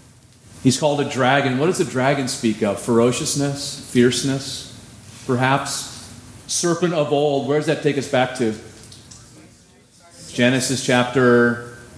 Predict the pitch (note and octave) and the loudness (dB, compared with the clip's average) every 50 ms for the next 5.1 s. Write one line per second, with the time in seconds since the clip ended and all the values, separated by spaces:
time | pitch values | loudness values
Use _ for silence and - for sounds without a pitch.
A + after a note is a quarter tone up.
0 | - - - - - - - - - - - _ _ _ _ - - - - A#2+ | -20 -20 -20 -20 -20 -20 -20 -20 -20 -20 -20 _ _ _ _ -20 -20 -12 -6 -4
1 | A#2+ A#2+ A#2 B2+ A#2+ - C3 A#2+ A#2 - - A2+ G#2+ - - C3 C3+ D3 E3 D#3 | -2 -2 -2 -4 -2 2 2 2 2 2 0 -2 -2 -2 2 4 6 6 6 6
2 | B2+ G#2 - A2 A2 G#2+ A2+ G#2 G#2+ A2+ A#2+ C3+ - - - - - - - - | 4 2 0 -2 -2 0 0 0 2 0 0 -2 -4 -6 -8 -10 -12 -14 -16 -16
3 | - - - - - - - - - - - - A#2 A#2 A#2+ C3+ C#3+ D#3 - - | -16 -16 -16 -16 -16 -18 -18 -18 -18 -16 -6 -2 0 2 2 2 2 0 -2 -4
4 | C3+ B2 - - - D3+ D#3 D#3 D#3 E3 D#3+ E3 D3 C3+ C#3+ D3 D#3 C#3 A2+ G3+ | -2 0 0 2 4 4 4 4 4 2 0 2 0 2 2 2 2 2 0 -4
5 | - | -8